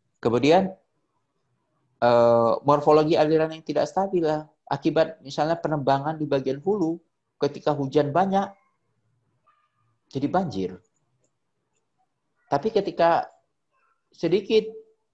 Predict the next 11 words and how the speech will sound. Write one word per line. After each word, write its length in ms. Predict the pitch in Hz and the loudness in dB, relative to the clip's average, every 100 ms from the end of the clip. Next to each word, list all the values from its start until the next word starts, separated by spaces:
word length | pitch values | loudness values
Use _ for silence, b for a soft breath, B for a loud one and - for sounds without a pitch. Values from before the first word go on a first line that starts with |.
| _ | _
dia 160 | 113 110 | -2 -2
jadi 240 | 110 101 | 0 -6
kemarau. 500 | 110 127 123 95 95 _ _ _ _ | -6 -8 -8 -10 -14 _ _ _ _
Di 80 | 113 | -6
Tanjung 320 | 120 123 135 | -2 -2 -2
Raja 320 | 135 123 131 | 0 2 0
itu 160 | 123 180 | 0 -2
ada 400 | 156 127 120 107 | 0 2 2 2
satu 240 | - - | -6 -4
anak 240 | 107 117 - | -4 -4 -8
sungai 400 | 143 139 92 | -10 -8 -8